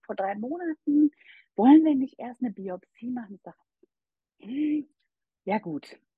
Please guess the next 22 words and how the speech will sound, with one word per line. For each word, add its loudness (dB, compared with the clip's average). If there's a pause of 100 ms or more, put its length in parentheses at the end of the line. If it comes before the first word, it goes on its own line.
machen 0
wir.“ -4
Hat -14
mir -8
das -10
dann -12
auf -16
den -12
M-R-T-Bildern -2
gezeigt -4
und -8
es -14
sah -6
exakt -16
genauso -4
aus. -10 (1000)
Es -4
war 6
auch -4
wieder -4
nicht. -8 (1700)
<laughs> -2